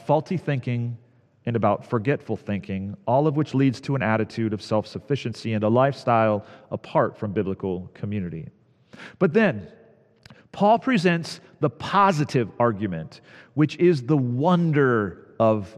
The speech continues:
believers. The wonder of believers. And here's where things get really exciting.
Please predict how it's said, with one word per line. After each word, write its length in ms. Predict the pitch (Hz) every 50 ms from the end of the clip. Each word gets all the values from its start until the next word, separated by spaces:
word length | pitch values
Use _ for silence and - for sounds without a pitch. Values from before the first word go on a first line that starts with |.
| -
believers. 840 | - 95 117 107 101 104 101 85 90 80 76 78 90 104 - - - _ _ _ _ -
The 120 | 110 127 131
wonder 840 | 127 120 120 120 131 160 175 180 175 160 131 127 113 110 107 - -
of 300 | - 127 131 127 113 113
believers. 360 | - 120 113 117 101 104 92
And 100 | - 110
here's 440 | 113 - - 190 240 240 240 233 165
where 160 | 170 185 196
things 320 | 156 - - 202 196 160 131
get 160 | - 185 -
really 280 | 120 147 175 180 180 170
exciting. 500 | 156 - - - 196 185 180 143 120 92